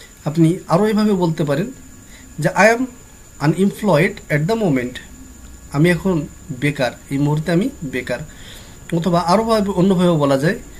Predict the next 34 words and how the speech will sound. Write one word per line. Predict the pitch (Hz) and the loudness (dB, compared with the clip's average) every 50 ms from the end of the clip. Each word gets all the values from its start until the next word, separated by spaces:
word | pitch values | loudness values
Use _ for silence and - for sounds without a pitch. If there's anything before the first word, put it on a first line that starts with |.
| - - - - | -20 -20 -4 2
"I | 156 151 | 4 4
run | 151 151 151 147 127 120 123 - - - - - 143 | 6 6 6 4 4 0 -4 -10 -18 -20 -12 -6 -4
my | 139 143 | -2 -2
own | 147 156 165 196 208 185 147 | 0 0 0 2 2 2 0
business," | 135 120 123 123 120 120 - - - - - - - - - - - | 0 -2 -2 -6 -6 -6 -8 -10 -12 -12 -14 -16 -16 -18 -18 -14 -6
আমি | - 131 147 196 | 0 2 2 2
ব্যবসা | 180 160 135 - - - 120 | 2 0 -2 -2 -4 -6 -6
করি। | - 123 - - - - - - - - - - - - - | -6 -8 -10 -10 -12 -14 -16 -16 -16 -16 -16 -16 -16 -12 -4
তো | - 156 | 0 0
বন্ধুরা | 170 190 220 220 | 2 2 2 2
দেখেন, | 208 208 202 247 | 2 2 2 2
একটা | 214 160 151 - 208 | 0 -2 0 -2 -4
প্রশ্নের | 196 - 180 165 - 220 202 170 | -2 -2 -4 -4 -2 0 0 0
উত্তর | 151 156 - 208 208 | 0 0 -2 -4 -2
বিভিন্নভাবে | 190 160 143 156 185 190 196 175 147 139 135 151 185 | -2 0 0 0 0 0 2 0 0 0 0 -2 -2
দেওয়া | 170 175 170 180 180 | 0 2 2 2 2
যায় | 190 233 294 - - - - - - - | 0 -2 -4 -6 -10 -18 -20 -20 -8 -4
বা | 135 143 | -2 -2
কেউ | 139 147 170 175 | 0 0 0 -2
কেন | 165 - 185 175 190 | 0 -2 -2 -2 -2
কি | 185 190 - - - 220 233 | -2 -4 -10 -12 -10 -8 -8
করে | 208 - 170 170 214 214 | -2 -2 0 0 0 -2
সে | - 175 | -2 -2
বিষয়টা | 151 151 143 165 170 175 220 | -2 -2 -2 -2 -2 -2 -2
জানতে | 208 170 135 139 135 143 151 | -2 -2 -2 -2 -2 -2 -4
চাওয়া | 151 156 147 151 | -2 -2 -2 0
যায় | 156 208 262 277 | 0 0 0 -2
"What | 208 147 - 165 190 208 190 160 | -4 -4 -4 -2 -2 -2 -2 -2
do | 147 139 | 0 0
you | 127 131 147 165 160 | 0 2 0 0 -2
do?" | 214 269 - - - - - | -2 -6 -10 -12 -16 -8 -4
এই | 165 151 | -4 -4
প্রশ্নের | 151 147 139 - 196 214 | -2 -4 -6 -4 -4 -2
মাধ্যমে। | 220 151 123 120 - 123 120 123 | 0 -2 -2 -2 -4 -6 -8 -8